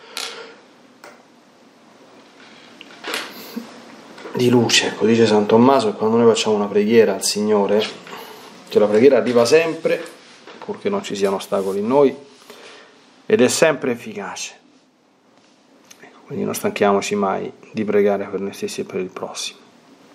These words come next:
L'ultima considerazione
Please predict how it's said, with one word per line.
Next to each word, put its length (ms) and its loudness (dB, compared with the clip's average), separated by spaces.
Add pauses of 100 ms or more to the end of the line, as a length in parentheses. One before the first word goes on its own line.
(1500)
L'ultima 420 4
considerazione 920 -2